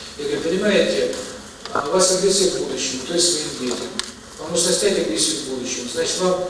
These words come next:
когда вы пожили бы в хлеву, в воде, и поработали бы физически, и куча детей было.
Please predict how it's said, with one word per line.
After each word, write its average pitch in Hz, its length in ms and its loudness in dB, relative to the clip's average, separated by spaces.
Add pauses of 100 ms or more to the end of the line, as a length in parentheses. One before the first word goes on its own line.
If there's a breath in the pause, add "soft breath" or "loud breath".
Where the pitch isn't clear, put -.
(140)
когда 175 160 2
вы 175 140 6
пожили 196 300 8
бы 190 120 6
в - 120 0
хлеву, 165 300 6
в 123 260 2
воде, 135 220 2 (1080)
и - 60 -4
поработали 170 580 8
бы 156 120 2
физически, - 720 4
и 247 180 -2
куча 202 220 4
детей 151 440 -2
было. - 260 -4